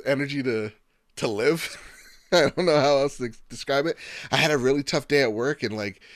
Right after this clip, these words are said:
in between it, what got me through was, like, seeing in sixteen hours this trailer was gonna drop, and then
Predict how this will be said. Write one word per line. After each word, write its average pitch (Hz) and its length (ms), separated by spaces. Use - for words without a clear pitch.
in 151 160
between 139 440
it, 151 200
what 117 200
got 123 240
me 123 80
through 127 220
was, 107 200
like, 101 260
seeing 120 520
in 104 120
sixteen - 540
hours 113 260
this 98 160
trailer 113 300
was 110 140
gonna 107 180
drop, 113 440
and 90 80
then 107 240